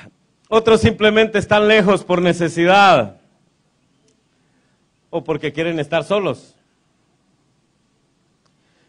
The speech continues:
Y curiosamente, en estas fechas que se supone que, que, que, que nació una esperanza de vida, vemos tantas personas tan desesperanzadas,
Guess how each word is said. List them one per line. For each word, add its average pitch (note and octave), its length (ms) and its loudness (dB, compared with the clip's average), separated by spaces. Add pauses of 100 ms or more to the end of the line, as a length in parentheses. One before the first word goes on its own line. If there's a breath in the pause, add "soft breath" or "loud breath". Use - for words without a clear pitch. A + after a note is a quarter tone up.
(120)
Y D3 60 -12
curiosamente, G#3+ 720 4
en F3+ 80 0
estas G3 260 0
fechas F#3 380 0
que E3+ 100 -4
se D3+ 140 -4
supone E3 560 -2
que, C3+ 520 -2
que, C3+ 460 -6
que, C#3 540 -4 (240)
que C#3+ 120 -6
nació C#3 420 -4
una F#3+ 180 0
esperanza E3+ 560 -2
de E3 140 2
vida, D#3+ 520 0 (440)
vemos F3+ 360 -2
tantas F#3 400 -2
personas F3 800 -2
tan G#3 320 2
desesperanzadas, F3 1200 0